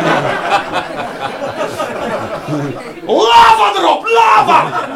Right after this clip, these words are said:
Hij zei: "Hey!" tegen een andere man. Maar goed. Dus,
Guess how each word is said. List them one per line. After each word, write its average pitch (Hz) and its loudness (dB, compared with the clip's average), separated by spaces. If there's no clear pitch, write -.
Hij 320 0
zei: 320 2
"Hey!" 440 2
tegen 262 -4
een 254 -2
andere 226 -2
man. - -4
Maar 262 -2
goed. 294 0
Dus, - -8